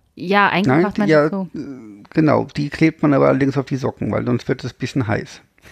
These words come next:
Speaker 2: Also die, äh, sind gut warm und, äh, so warm es auch war, ich hatte, ich hatte ein bisschen Angst, äh, nach acht Stunden, als ich die Schuhe ausgezogen habe, was mir da wohl entgegenkommt, aber, äh, es ging.
Speaker 1: Womit hast du denn gerechnet? Was hätte dir denn entgegenkommen können?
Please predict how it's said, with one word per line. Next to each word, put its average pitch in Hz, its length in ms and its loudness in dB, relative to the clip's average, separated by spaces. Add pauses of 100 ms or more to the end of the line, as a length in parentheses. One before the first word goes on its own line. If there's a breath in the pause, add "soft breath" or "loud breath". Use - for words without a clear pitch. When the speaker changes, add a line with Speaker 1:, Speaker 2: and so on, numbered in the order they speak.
(340 loud breath)
Speaker 2:
Also 123 180 -8
die, 120 300 -2
äh, 123 220 -4
sind 123 240 -2
gut - 260 -10
warm 147 300 2
und, 139 360 0
äh, 143 320 2 (640 loud breath)
so 139 180 0
warm 202 200 4
es 202 120 0
auch 160 140 2
war, 190 300 4
ich - 140 0
hatte, 196 260 2 (140)
ich 196 140 -2
hatte 190 140 0
ein 180 40 -12
bisschen 208 240 -2
Angst, - 480 -2
äh, 175 180 2
nach 175 200 0
acht - 240 0
Stunden, 190 420 -2
als 175 140 2
ich - 80 -10
die 170 100 -8
Schuhe 170 260 -4
ausgezogen 180 540 -4
habe, 180 380 0
was 180 200 0
mir 170 100 -2
da 156 180 0
wohl 156 160 -2
entgegenkommt, 190 840 -2
aber, 170 360 4 (560 loud breath)
äh, - 40 -16 (320)
es 175 140 -10
ging. 156 140 2
Speaker 1:
Womit 202 280 4
hast - 200 -10
du - 40 4
denn 196 160 2
gerechnet? 170 460 -4
Was 165 180 -4
hätte 185 160 -4
dir 180 180 -4
denn 175 180 -8
entgegenkommen 160 720 -8
können? 160 300 -10